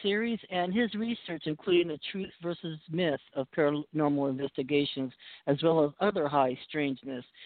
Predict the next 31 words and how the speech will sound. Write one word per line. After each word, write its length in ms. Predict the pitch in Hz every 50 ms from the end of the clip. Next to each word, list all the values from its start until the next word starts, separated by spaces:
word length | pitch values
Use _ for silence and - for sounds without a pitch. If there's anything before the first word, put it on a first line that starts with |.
| - - _
He'll 160 | - 170 160
be 100 | 151 151
discussing 540 | 135 151 - - - 156 151 - - 151 143
his 100 | 143 135 - -
series 320 | 190 180 196 214 208 175 -
and 120 | 190 180
career 240 | - - 208 208 196
as 120 | 180 147 147
a 180 | 139 - -
paranormal 460 | 165 156 160 156 156 156 160 156 156 156
investigator 760 | 143 156 156 170 - - 190 - 185 185 196 190 202 208 - - - - - - - -
and 160 | 156 143 143
working 320 | 160 175 175 - 208 185 165
with 100 | 151 - -
Peter 400 | - - 190 175 190 185 185 180 - - - _ -
Wren 400 | 165 175 190 165 143 135 127 117 113
of 160 | 131 143 135
Vancouver 680 | 139 151 147 147 147 - 175 170 160 156 160 160 156 160 - - - - - - - _ _ _ _ _ _ _ _ - -
Paranormal 440 | 185 165 160 160 165 170 165 151 135 - -
Society. 580 | 139 - - 143 131 123 113 110 113 110 113 117 _ _ _ - 156 -
Jason 400 | 165 160 160 156 - 180 156 156
is 100 | 151 139
a 80 | 147
journalist, 500 | 139 135 156 156 165 180 175 185 175 - - -
broadcaster, 600 | - 156 156 151 - 180 165 165 170 - - 160
and 100 | 151 151
podcaster 720 | - - 170 170 170 160 - 160 147 143 - - 143 135
with 120 | 135 135 139
a 40 |
degree 360 | 131 127 139 131 156 160 156 156
in 100 | 139